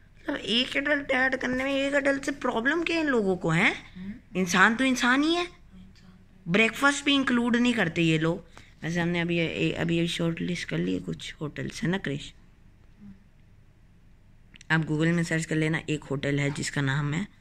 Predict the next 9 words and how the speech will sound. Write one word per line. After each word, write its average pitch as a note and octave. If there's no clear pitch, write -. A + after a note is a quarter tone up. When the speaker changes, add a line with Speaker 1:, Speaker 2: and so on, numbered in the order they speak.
Speaker 1:
नाम C#3+
ही D#3
भूल B2+
गया B2
साला। -
या A2+
sorry, A#2
sorry A#2
guys, C3+